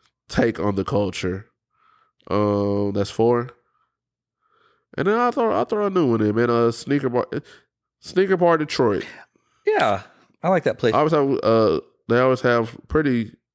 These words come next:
Speaker 1: good knowledge.
Speaker 2: Mm-hmm.
Speaker 1: That's my go-to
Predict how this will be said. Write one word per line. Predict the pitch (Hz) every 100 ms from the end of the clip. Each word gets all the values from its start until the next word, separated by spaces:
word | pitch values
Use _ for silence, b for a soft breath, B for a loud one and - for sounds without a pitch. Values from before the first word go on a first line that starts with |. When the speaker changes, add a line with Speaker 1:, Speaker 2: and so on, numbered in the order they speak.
| _ 117
Speaker 1:
good | 123 127
knowledge. | 117 120 120 110 - - _ 117
Speaker 2:
Mm-hmm. | 107 104 110
Speaker 1:
That's | 113
my | 127 117
go-to | 123 120 - 123 117